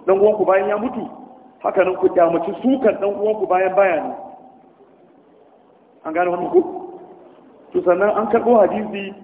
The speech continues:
daga manzo sallallahu alaihi wa sallam, hadisin Abu Huraira,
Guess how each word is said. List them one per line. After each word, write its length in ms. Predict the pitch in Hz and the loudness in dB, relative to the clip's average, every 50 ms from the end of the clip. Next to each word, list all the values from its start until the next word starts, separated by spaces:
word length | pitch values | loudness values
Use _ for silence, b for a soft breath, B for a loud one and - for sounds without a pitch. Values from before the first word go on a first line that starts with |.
| - - - - _ _ _ _ _ _ _ - - | -20 -20 -20 -20 _ _ _ _ _ _ _ -10 -4
daga 200 | 156 165 165 170 | -2 0 0 0
manzo 540 | 165 170 165 165 156 151 202 202 208 202 - | -2 -2 -4 -4 2 6 6 8 8 6 4
sallallahu 500 | 214 214 208 196 180 175 185 190 185 180 - | 2 4 4 4 6 6 6 6 6 4 2
alaihi 240 | 160 170 180 165 160 | 4 4 2 2 2
wa 80 | 165 151 - | -2 0 2
sallam, 340 | 190 202 208 196 190 190 - - - - - - - - - - - - - | 2 4 4 2 2 0 -2 -6 -10 -12 -14 -16 -18 -20 -20 -20 -20 -14 -6
hadisin 400 | - 160 160 202 220 - 202 - | -6 -4 -4 -4 -4 -2 0 0
Abu 200 | - 156 165 202 208 | 2 4 4 6 6
Huraira, 460 | 180 170 190 196 202 196 190 180 - | 6 4 4 4 4 4 2 0 0